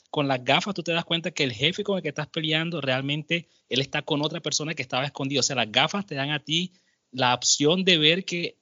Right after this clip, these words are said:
está siendo manipulado por otra persona y tú decides, bueno, ya sé que no tengo que pelear con él, sino que tengo que pelear con realmente que lo está manipulando.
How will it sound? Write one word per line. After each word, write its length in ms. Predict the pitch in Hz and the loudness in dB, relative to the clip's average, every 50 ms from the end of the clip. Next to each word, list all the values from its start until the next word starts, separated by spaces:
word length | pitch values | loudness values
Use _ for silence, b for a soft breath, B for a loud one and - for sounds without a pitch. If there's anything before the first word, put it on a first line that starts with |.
| _ - | _ -12
está 240 | 185 175 - - 135 | -10 -10 -4 0 2
siendo 300 | - - 156 170 175 180 | 2 2 2 0 0 2
manipulado 580 | 170 160 156 143 - 131 131 127 135 151 156 147 | 0 0 0 -2 -4 -2 2 4 4 4 2 0
por 120 | 147 139 | -2 -2
otra 180 | 131 151 147 - | -2 -2 -2 -2
persona 380 | 135 120 - - 135 135 123 | -4 -4 -4 -2 -2 0 0
y 20 | 117 | 0
tú 140 | - 127 | 0 2
decides, 340 | 135 143 143 - 156 147 131 | 4 4 4 6 6 4 4
bueno, 160 | 127 147 139 | 4 4 2
ya 180 | 120 110 110 110 | 2 2 0 2
sé 140 | - 151 143 | 2 0 0
que 60 | 151 | 0
no 100 | 151 139 | -2 -2
tengo 120 | 147 147 | -2 -2
que 120 | 147 160 151 | -2 -2 -2
pelear 300 | - 131 127 127 135 - | 0 2 2 2 2 0
con 160 | - 139 131 | -2 0 0
él, 180 | 135 156 170 160 | 0 0 0 -2
sino 180 | 147 123 120 | -6 -6 -6
que 80 | 131 120 | -6 -8
tengo 160 | 147 131 127 | -8 -8 -8
que 120 | - 139 | -8 -8
pelear 340 | 131 123 117 117 113 120 - | -8 -8 -6 -6 -6 -6 -6
con 300 | - 131 135 147 160 - b b b b b b b | -4 -4 -4 -4 -4 -8 b b b b b b b
realmente 460 | 120 120 120 127 135 143 143 - 160 147 | 2 2 2 2 0 -2 -2 -2 -2 -2
que 80 | 131 | -2
lo 60 | 120 | -2
está 160 | 110 - 135 127 | -4 -4 -6 -4
manipulando. 640 | 135 143 147 139 - 127 123 123 131 135 147 170 | -4 -4 -4 -4 -2 -2 0 0 0 -2 -4 -6